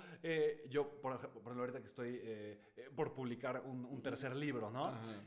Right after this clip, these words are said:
Speaker 1: Em, eh, eh, el, el, el hecho de aprender a soltar muchísimo del, del proceso editorial, que antes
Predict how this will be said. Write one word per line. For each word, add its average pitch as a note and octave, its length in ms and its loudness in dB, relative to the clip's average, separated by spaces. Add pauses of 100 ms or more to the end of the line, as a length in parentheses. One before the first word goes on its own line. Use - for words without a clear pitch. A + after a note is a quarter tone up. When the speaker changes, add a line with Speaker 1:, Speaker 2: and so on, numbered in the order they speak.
Speaker 1:
Em, A#2 520 -4
eh, B2+ 180 -14
eh, A#2 640 -10
el, C3+ 140 -2
el, C#3 200 -4
el C#3 80 -4
hecho D#3 160 -2
de - 40 0
aprender D3+ 220 0
a F3 40 2
soltar C#3+ 380 0
muchísimo D3 460 -2
del, A2+ 160 -2
del A2+ 140 -4
proceso A#2+ 320 -6
editorial, A#2+ 460 -2
que A#2+ 80 -6
antes B2+ 480 -4